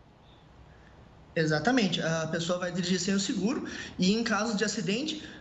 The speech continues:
é, o que que o governo disponibiliza? Ele disponibiliza o sus, né, e disponibiliza também o I N S S,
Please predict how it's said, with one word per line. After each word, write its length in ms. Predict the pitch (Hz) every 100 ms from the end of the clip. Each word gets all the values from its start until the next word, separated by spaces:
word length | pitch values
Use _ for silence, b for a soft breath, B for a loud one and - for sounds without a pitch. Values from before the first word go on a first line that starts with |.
| B
é, 360 | 196 202 202 208
o 40 |
que 200 | 202 311
que 100 | 311
o 60 | 311
governo 320 | 262 233 240
disponibiliza? 800 | 220 - 247 240 233 185 147 - - -
Ele 200 | 185 185
disponibiliza 600 | 180 185 196 190 180 185
o 60 | 269
sus, 680 | - 220 370 - - - -
né, 440 | 175 233 - - -
e 40 | 208
disponibiliza 540 | 208 - 247 226 254
também 420 | 262 220 196 269 -
o 100 | 262
I 60 |
N 160 | 294 302
S 260 | 311 - 240
S, 420 | 160 - -